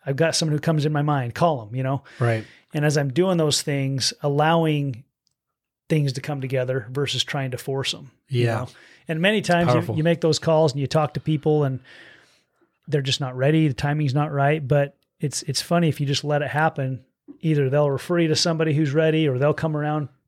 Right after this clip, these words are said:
Speaker 1: months later and they'll be ready to take action with you or whatever. Just, just allow it to happen. Ke-, you, you, you keep working on you. You keep providing, become someone who's valuable to other people, right?
Speaker 2: Yep.
Speaker 1: Someone who can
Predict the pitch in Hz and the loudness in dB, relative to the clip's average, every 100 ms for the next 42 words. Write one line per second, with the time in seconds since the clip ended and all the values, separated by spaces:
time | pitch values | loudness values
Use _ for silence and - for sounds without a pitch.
0 | _ _ - 156 156 - 151 151 156 143 | _ _ -4 -2 -2 -2 2 4 2 2
1 | 151 139 147 147 151 151 147 147 127 - | 0 0 0 2 2 0 -2 -4 -2 0
2 | 147 139 156 139 - 143 139 139 139 135 | 0 0 -2 -2 -2 -2 0 -2 -2 -2
3 | 131 123 127 117 110 135 - - - - | -2 -2 -4 -6 -8 -6 -6 -8 -18 -16
4 | - - - - 160 139 151 - 131 156 | -18 -20 -14 -2 2 4 2 2 -2 -2
5 | - 143 - 185 170 170 165 156 190 208 | -6 -20 -12 -8 -2 0 2 2 2 2
6 | 185 180 175 175 160 170 170 170 185 - | 2 2 4 2 4 4 2 0 -4 0
7 | 165 170 165 151 - - 165 - 185 214 | 2 4 2 -2 -8 -8 -6 0 2 2
8 | - 196 180 170 151 139 123 143 139 156 | 0 0 0 2 2 0 0 0 2 2
9 | 147 147 151 139 131 - 139 135 143 143 | 2 -2 -4 -4 -6 -6 -6 -6 -10 -6
10 | 143 113 - - 156 147 160 160 143 | 0 0 2 -2 0 0 0 0 -4